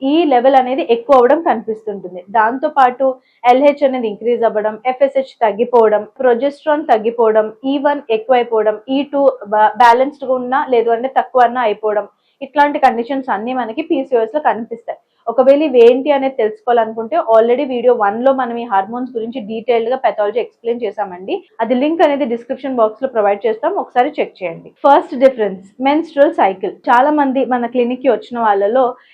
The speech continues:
ఏం చెప్తారంటే, "నాకు పీరియడ్స్ ఇర్రెగ్యులర్ అండి" అని చెప్తారు. గుర్తుపెట్టుకోండి, ఇర్రెగ్యులర్ పీరియడ్ వేరు and లేట్ పీరియడ్ వేరు. అంటే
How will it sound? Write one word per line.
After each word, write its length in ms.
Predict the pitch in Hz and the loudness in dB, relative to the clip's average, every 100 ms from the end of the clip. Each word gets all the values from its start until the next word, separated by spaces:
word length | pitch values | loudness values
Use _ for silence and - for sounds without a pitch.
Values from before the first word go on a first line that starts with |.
| 254 | 0
ఏం 220 | 277 302 | 0 2
చెప్తారంటే, 460 | 294 285 262 262 311 | -2 0 0 0 -2
"నాకు 160 | 330 330 | -2 -4
పీరియడ్స్ 380 | 285 285 302 277 | -2 -2 -2 -2
ఇర్రెగ్యులర్ 480 | 254 285 277 294 247 | 2 2 4 2 0
అండి" 220 | 208 233 | -2 -4
అని 120 | 294 254 | -4 -6
చెప్తారు. 360 | - 185 156 - 247 | -8 -8 -8 -6 -4
గుర్తుపెట్టుకోండి, 880 | 285 294 349 330 - 262 247 311 302 | -4 -2 -4 -4 -4 -4 -2 -6 -4
ఇర్రెగ్యులర్ 600 | 262 269 302 294 302 311 | -4 2 0 4 4 4
పీరియడ్ 460 | 311 240 240 254 - - | 2 -4 0 0 0 -6
వేరు 480 | 214 202 190 208 392 427 233 262 | -2 0 0 0 -2 0 0 0
and 120 | 302 254 | -2 -2
లేట్ 400 | 262 294 381 - 277 | 2 4 2 -2 -10
పీరియడ్ 360 | 247 240 262 | 0 0 2
వేరు. 340 | 208 185 180 - | 0 -2 -6 -2
అంటే 460 | 233 262 269 302 | -2 0 0 0